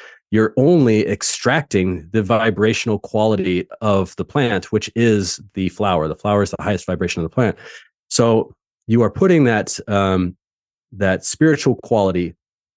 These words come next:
as if you are, um, imprinting a cymatic form into the water, which is the receptacle for, um, holding that memory. And then you store that in a way with,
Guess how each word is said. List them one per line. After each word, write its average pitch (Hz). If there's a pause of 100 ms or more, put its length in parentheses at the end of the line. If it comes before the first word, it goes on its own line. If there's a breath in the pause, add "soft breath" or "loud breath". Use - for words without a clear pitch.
(540)
as 117
if 147
you 117
are, 95
um, 87 (240)
imprinting 127
a 95
cymatic 107
form 98
into 107
the 87
water, 87
which 101
is 92
the 90
receptacle 101
for, 98 (380 soft breath)
um, 78
holding 117
that 85
memory. 107 (260)
And 98
then 90
you 90
store 135
that 87
in 95
a 85
way 85
with, 92